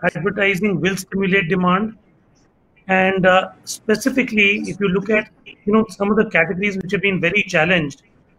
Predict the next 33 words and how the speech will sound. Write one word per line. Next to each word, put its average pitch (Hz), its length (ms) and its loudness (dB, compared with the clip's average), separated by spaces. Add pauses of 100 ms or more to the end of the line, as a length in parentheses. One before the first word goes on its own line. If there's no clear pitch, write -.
so 185 320 -2 (120)
hospitality 196 760 0
and 180 180 0
travel, 185 320 2
I 175 60 2
don't 185 160 0
know 180 100 -2
what's 170 200 0
gonna 180 180 0
get 160 160 -2
them 170 180 0
out 165 120 -2
of 160 120 -2
this 156 240 0 (400)
at 156 80 -6
this 160 100 -4
point 170 260 -2
in 165 120 -2
time, 170 200 2
but 175 220 -2 (240)
retail, 196 560 2
durables, 185 800 0 (300)
the 185 80 0
entire 190 440 4
real 196 240 0
estate 190 440 -4
piece, 175 380 -4 (480)
the, 196 380 -2 (380)
actually 202 240 -6
the 196 100 -2
home 226 220 2
improvement 233 580 0
one, 240 360 2